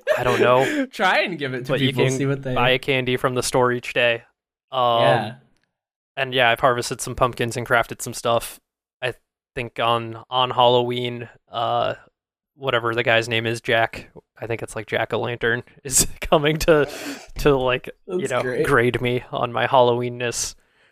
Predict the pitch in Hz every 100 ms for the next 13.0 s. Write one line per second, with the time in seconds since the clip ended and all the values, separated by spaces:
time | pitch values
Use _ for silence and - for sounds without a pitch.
0 | _ 123 123 123 120 117 110 _ _ _
1 | _ _ - 143 - 165 165 147 160 135
2 | - 135 127 135 139 139 131 - 143 120
3 | 117 - 131 175 - _ _ _ _ _
4 | _ _ _ _ _ 135 127 127 123 _
5 | 110 117 123 123 120 113 117 117 117 120
6 | 120 113 107 98 90 87 80 - _ _
7 | _ _ _ _ _ _ _ 151 165 -
8 | - 147 - 202 208 180 156 127 123 -
9 | 127 127 139 - 151 165 170 - 131 127
10 | 120 135 120 120 127 135 147 151 - 165
11 | 170 - 170 165 165 170 175 - _ _
12 | _ _ 127 117 - 127 - 143 -